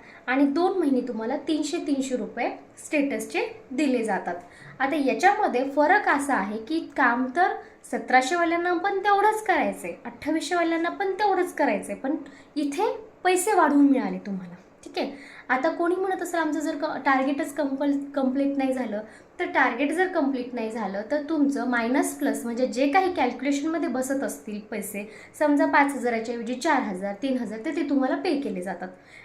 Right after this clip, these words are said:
असं नाही आहे की कंपल्सरी तुम्हाला टार्गेट कम्प्लीट करणंच गरजेचं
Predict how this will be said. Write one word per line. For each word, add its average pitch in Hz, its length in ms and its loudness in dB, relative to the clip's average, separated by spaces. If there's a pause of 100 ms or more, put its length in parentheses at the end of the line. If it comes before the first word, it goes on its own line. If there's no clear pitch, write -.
असं 240 260 0
नाही 320 200 2
आहे 220 100 0
की 254 120 -2
कंपल्सरी 277 600 0
तुम्हाला 269 280 4
टार्गेट 247 400 -2
कम्प्लीट 254 420 -4
करणंच 214 480 2
गरजेचं 226 640 -4